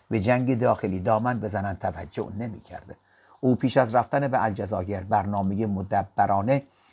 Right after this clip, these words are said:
و دراز مدتی را تحریزی کرد.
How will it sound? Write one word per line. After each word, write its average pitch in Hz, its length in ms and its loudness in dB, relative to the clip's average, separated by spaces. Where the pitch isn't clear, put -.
و 120 140 10
دراز 110 560 2
مدتی 117 380 0
را 127 140 4
تحریزی 117 640 0
کرد. - 280 -20